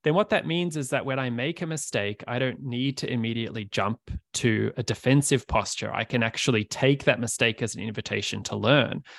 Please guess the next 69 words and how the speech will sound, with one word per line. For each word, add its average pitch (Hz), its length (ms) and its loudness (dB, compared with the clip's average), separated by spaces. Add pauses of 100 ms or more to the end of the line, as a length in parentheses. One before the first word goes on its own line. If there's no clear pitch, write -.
So - 120 6
then 165 160 8
I 170 100 6
can 196 420 6
see 160 260 6
it 104 80 2
a 120 40 2
little 120 160 6
bit 117 140 2
more 120 180 2
like 113 240 0
learning 110 360 -2
a 104 40 -10
piano 107 380 -2
piece 98 320 -10
where 113 140 4
I 107 80 4
say, 104 500 2 (300)
"Oh, - 200 4
you 156 140 0
know 156 140 2
what? 175 260 4 (400)
I - 80 -4
got 156 220 0
that 156 180 4
wrong 143 280 2
today, 101 520 -4
but 127 120 0
it 127 40 0
doesn't 143 240 -2
make 147 180 -2
me 160 100 0
a 156 40 0
terrible 147 380 0
person. 131 500 0
It's - 180 -6
just 143 220 -4
something 143 360 0
that 143 100 2
I 135 100 2
need 127 180 -2
to 127 100 -6
learn, 135 340 2
and 143 100 0
I'll 123 80 0
try 120 280 0
and 113 140 -2
do 113 160 -6
it 107 100 -8
better 104 220 -4
next 101 340 -8
time." 87 260 0
And 90 100 -4
so 131 100 6
I 127 60 8
think 165 240 2
that 180 200 4
element 123 440 6
of 107 140 -4
generosity 120 680 0
toward 110 320 -4
people 113 240 -6
who 110 140 -4
make 107 160 -6
mistakes 120 520 0
is 143 140 2
a 117 60 4
really 113 540 6
crucial - 600 -2